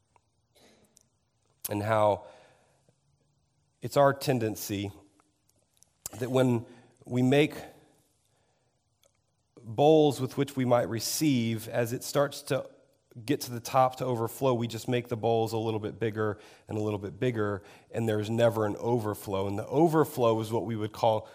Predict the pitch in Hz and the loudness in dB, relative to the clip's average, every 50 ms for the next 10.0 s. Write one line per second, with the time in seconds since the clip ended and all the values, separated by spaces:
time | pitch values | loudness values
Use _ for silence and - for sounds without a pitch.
0 | - - - 110 113 127 135 135 - - - 120 110 110 110 - - 104 92 87 | -18 -14 -10 -4 0 0 0 0 0 -2 -4 -2 -2 -2 -4 -4 -6 -10 -8 -2
1 | 104 117 117 120 117 107 104 - - 92 92 87 87 87 87 - _ - - - | 2 4 4 4 4 2 -4 -8 -10 -10 -10 -10 -12 -14 -16 -20 _ -20 -20 -20
2 | - _ _ - - 78 87 104 131 123 120 - - 135 120 120 117 110 - _ | -20 _ _ -18 -14 -10 -4 -2 -2 -2 -2 -2 -4 -4 -4 -4 -6 -14 -20 _
3 | _ _ _ _ _ _ - - - 120 120 113 107 104 101 - 76 85 123 117 | _ _ _ _ _ _ -14 -6 -2 0 2 2 2 0 -4 -6 -10 -12 -14 -16
4 | - _ _ _ _ _ _ _ - 123 123 135 139 127 123 120 135 127 131 135 | -18 _ _ _ _ _ _ _ -8 0 2 4 4 4 2 0 2 2 2 2
5 | 120 113 110 120 117 110 - - 127 117 113 107 - 107 113 107 - - - - | 2 0 -2 -2 -4 -4 -2 2 2 2 2 0 -2 -2 -4 -4 -4 -6 -18 -20
6 | - - - _ _ - 113 139 - 139 135 120 123 135 143 151 139 - - 127 | -20 -20 -20 _ _ -6 -6 -4 -2 0 0 4 6 8 8 8 6 4 -2 -6
7 | 113 - 127 117 113 - - - 123 120 110 113 110 110 107 101 - - - 117 | -2 2 4 4 4 2 -2 -4 -4 -2 0 0 0 0 0 -2 -4 -6 -4 0
8 | 117 117 117 113 - - - - - _ _ _ _ _ _ - 120 113 104 117 | 2 2 2 2 -2 -8 -20 -20 -20 _ _ _ _ _ _ -4 -2 2 4 4
9 | 110 104 - - 104 - - - - - 117 110 104 98 92 85 82 85 87 - | 2 2 0 -6 -6 -6 -6 -10 -6 -2 2 4 4 4 2 -2 -6 -14 -16 -18